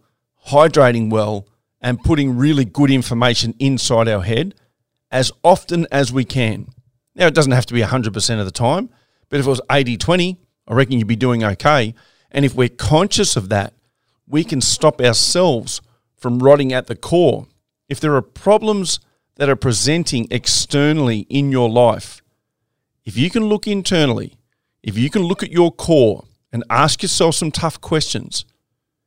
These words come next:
"How am I contributing to this? What could I change in my life to start to change this?" then I think you're gonna start to notice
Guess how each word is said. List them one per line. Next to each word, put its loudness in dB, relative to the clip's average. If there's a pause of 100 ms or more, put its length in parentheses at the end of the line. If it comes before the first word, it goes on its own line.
(160)
"How 0
am -2
I 2
contributing -2
to -6
this? -6 (400)
What 0
could 0
I 6
change 0
in -2
my 4
life -2 (180)
to -6
start -2
to -8
change -2
this?" -4 (480)
then -4
I 2
think -4
you're -2
gonna 0
start 0
to -6
notice 0